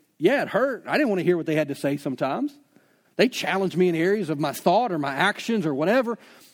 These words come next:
But the Bible says, "I'll call those wounds faithful," and today I do. I mean, I, I'm thankful for those. Even though it hurt in the moment, I'm thankful because why? It helped me grow in the grace of God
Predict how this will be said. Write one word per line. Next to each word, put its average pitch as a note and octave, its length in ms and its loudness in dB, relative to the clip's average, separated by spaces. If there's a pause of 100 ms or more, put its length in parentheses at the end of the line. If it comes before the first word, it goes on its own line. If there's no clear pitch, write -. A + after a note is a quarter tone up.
(360)
But C3 100 -8
the C3+ 60 -6
Bible E3 240 2
says, C3+ 180 -2
"I'll C#3+ 140 2
call C#3 200 0
those B2+ 180 -6
wounds B2+ 200 -4
faithful," D3 360 0
and C3 100 -4
today C3 280 0
I A#2 100 -2
do. C#3+ 280 -4 (1400)
I C#3 60 -4
mean, C#3+ 80 0
I, D#3+ 160 2
I'm D#3 100 -2
thankful F3 400 0
for - 160 -4
those. B2+ 460 -4
Even G3 200 4
though F3 120 0
it C#3+ 80 -6
hurt G#3+ 260 0
in F3+ 120 0
the D#3 80 0
moment, E3 580 -2 (540)
I'm C#3+ 120 2
thankful F#3 380 0
because D3 240 -2
why? D#3+ 200 0 (220)
It C3 120 -2
helped D3 180 -2
me C#3 120 -2
grow C#3 680 -4 (320)
in C#3+ 140 -2
the B2 80 -6
grace C3 320 -4
of A#2 120 -12
God - 380 -10